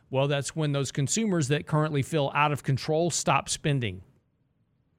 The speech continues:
and start cutting back and run out of the ability to ramp up credit in order to make ends meet.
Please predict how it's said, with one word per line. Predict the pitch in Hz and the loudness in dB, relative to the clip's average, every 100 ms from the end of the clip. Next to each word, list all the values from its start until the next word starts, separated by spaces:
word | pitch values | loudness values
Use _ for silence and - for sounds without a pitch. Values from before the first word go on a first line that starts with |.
| _ _ _ _ _ _ _ _ _ _ _ - | _ _ _ _ _ _ _ _ _ _ _ -2
and | 139 | -2
start | - 147 - | 0 -2 0
cutting | 143 139 120 | 0 2 2
back | 123 110 - - - | 2 -2 -4 -12 -2
and | 151 143 139 | 2 2 0
run | 147 165 160 | 0 0 0
out | 151 | -2
of | 139 | 0
the | 139 | -2
ability | 123 143 143 131 123 | -2 -2 -2 -4 -4
to | 127 | -4
ramp | 117 131 127 131 | -2 0 0 0
up | 113 - | -2 -2
credit | - 151 135 113 - | -2 2 2 0 -2
in | 127 | -2
order | 123 131 | 0 0
to | 123 | -2
make | 117 110 | -4 -4
ends | 156 170 - | -2 -2 -2
meet. | 117 - | -6 -8